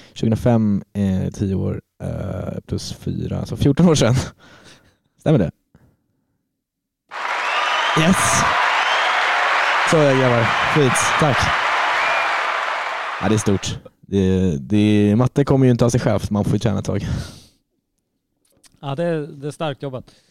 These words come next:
Speaker 1: Ja.
Speaker 2: Hur, eh, tar du dig dit imorgon?
Speaker 1: Åker tåg.
Speaker 2: Kul!
Speaker 1: Mm.
Speaker 2: Eh, kom förbi vagn tre så kan vi hälsa på varandra.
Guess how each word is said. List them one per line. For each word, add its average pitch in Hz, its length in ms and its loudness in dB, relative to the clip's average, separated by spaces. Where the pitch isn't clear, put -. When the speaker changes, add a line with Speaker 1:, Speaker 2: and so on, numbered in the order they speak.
Speaker 1:
Ja. 104 220 -4
Speaker 2:
Hur, 214 340 2
eh, 196 240 2
tar 196 160 -4
du 240 140 -4
dig 247 120 -2
dit 143 200 -6
imorgon? 117 180 -10
Speaker 1:
Åker - 180 2
tåg. 101 360 0
Speaker 2:
Kul! 214 380 -2
Speaker 1:
Mm. 135 480 2
Speaker 2:
Eh, 127 60 -10
kom 170 180 -8
förbi 190 240 -4
vagn 196 260 -6
tre 175 340 -10
så 131 220 -18
kan 123 300 -10
vi 123 120 -10
hälsa 123 280 -12
på 147 120 -14
varandra. - 200 -18